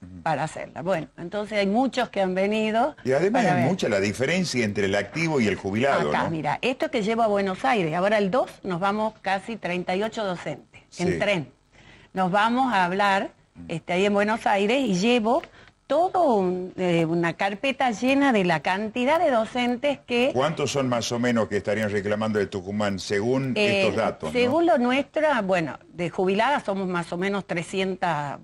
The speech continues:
Speaker 2: veinte entre Concepción, que yo te dije, y todas estas que están haciendo las actualizaciones,
Speaker 1: Claro, ese
Speaker 2: ¿no?
Speaker 1: son las personas que s-,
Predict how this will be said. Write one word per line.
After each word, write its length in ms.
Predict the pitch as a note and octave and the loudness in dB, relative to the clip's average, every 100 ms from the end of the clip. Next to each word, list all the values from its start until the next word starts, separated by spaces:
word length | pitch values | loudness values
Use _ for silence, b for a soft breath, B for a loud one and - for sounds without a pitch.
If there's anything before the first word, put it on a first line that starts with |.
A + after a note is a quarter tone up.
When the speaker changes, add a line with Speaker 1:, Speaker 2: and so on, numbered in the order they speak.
| - | -10
Speaker 2:
veinte 400 | D#3 G3 A3 G3+ | -2 0 0 -2
entre 220 | E3 E3 | -2 -4
Concepción, 600 | F3 F3 F#3+ F3+ - G#3 | -4 -4 -4 -4 -4 -4
que 120 | G#3 F3 | -2 -2
yo 160 | F3+ | 0
te 100 | F#3 | 0
dije, 460 | F#3+ G3+ G3+ F#3+ F3+ | -2 -2 -4 -2 -4
y 80 | D#3+ | -2
todas 260 | F#3 G3 | 0 2
estas 300 | F#3+ F#3+ A#3 | 0 -2 -4
que 80 | G3 | -6
están 320 | F3 G3 G#3+ | -4 -2 0
haciendo 380 | A3 A3 A3 A#3+ | -2 -2 -4 -2
las 140 | G3+ | 0
actualizaciones, 880 | F#3+ G3+ G#3+ G#3 G3+ F#3+ F3+ B2+ E2+ - | 0 0 0 0 -2 -4 -8 -10 -12 -2
Speaker 1:
Claro, 320 | C3+ B2 A2+ | 0 0 0
ese 280 | C3 E3 F3+ | 0 2 2
Speaker 2:
¿no? 200 | F#3 A#2 | 0 -2
Speaker 1:
son 220 | - C#3+ | -2 -2
las 120 | C#3+ | -2
personas 500 | - B2 - D#3+ D3+ | -2 -2 -2 -2 -2
que 300 | - A#2+ A2 | 0 0 0
s-, 260 | G2 - | -2 -6